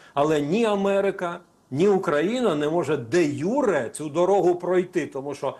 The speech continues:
в обох країнах це кримінальний злочин. Відтак залишається де-факто в умовах припинення вогню. І я багато раз, а, казав, що це,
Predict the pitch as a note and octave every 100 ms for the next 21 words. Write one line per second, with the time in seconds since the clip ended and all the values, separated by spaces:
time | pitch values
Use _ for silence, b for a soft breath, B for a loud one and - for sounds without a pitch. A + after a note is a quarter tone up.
0 | B B C3 F3+ F3+ F3+ C3 - B2 C#3
1 | A#3+ C4+ E3 - C#3 - D3+ D#3+ E3 F3
2 | F3+ F3 D3+ C#3+ A#2+ G#2 G#2 G#2 _ b
3 | b b D3 C4 A3 E3+ F#3 F3+ G#3 G3+
4 | F3+ F3 C#3 D3+ - D3 C#3 D3+ - A#3
5 | A#3 B B2+ F3 G3 A3 G3+ - D#3 D#3
6 | F3+ F#3 F3 E3+ E3+ - B B C#3+ E3
7 | C#3+ C#3 B2 B2+ F3 B3 D#3+ D3 D3 G#3+
8 | F#3+ E3 F#3+ F3 - _ _ C#3 C#3+ C#3
9 | D#3+ C3+ D3 A2 G2 - b b - D3
10 | - G3 C#3